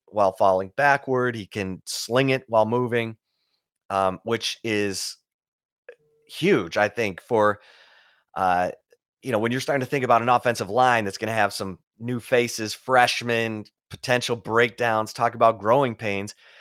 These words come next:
you better have a quarterback who can slide, who can get out of the pocket, you can roll the pocket, you can bootleg and waggle and get him on the move throwing that football, because if he's as accurate on the move as he is standing in the pocket, uh,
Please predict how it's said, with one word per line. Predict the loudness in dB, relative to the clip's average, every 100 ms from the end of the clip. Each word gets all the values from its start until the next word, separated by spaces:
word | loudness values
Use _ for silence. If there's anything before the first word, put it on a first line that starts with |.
| -20 _ -12
you | -2
better | 2 6
have | 4
a |
quarterback | 4 4 4 6 6 4
who | -4
can | -8 -8
slide, | -4 4 6 8 6 2
who | -4
can | -14 -8
get | 0
out | 2 2
of |
the | -2
pocket, | -4 0 0 0 -8 -10
you | -12
can | -10
roll | -4 2 2 2
the | -2
pocket, | -2 0 0 -2 -10 -10
you | -18
can | -16 -12
bootleg | -6 -6 0 0 0
and | -2 0
waggle | 2 2 0 -4 -6 _ _ _ _ _ _ _
and | 0 0 0 -6 -14 -4
get | 0 2
him |
on | 2 2
the | 2
move | 0 0 0 -4
throwing | -4 -2 0
that | -2 -2
football, | -4 0 2 0
because | -2 -4 -4
if | -6
he's | -10 -8
as | -4 -2
accurate | 0 -2 -4 -4 -4 -4
on | -6
the | -4
move | -6 -6 -6
as | -8
he | -6 -4
is | -4
standing | -4 -2 -2 -4
in | -6
the |
pocket, | 0 2 4 2 -6 _ _ _ _ _ -6
uh, | -4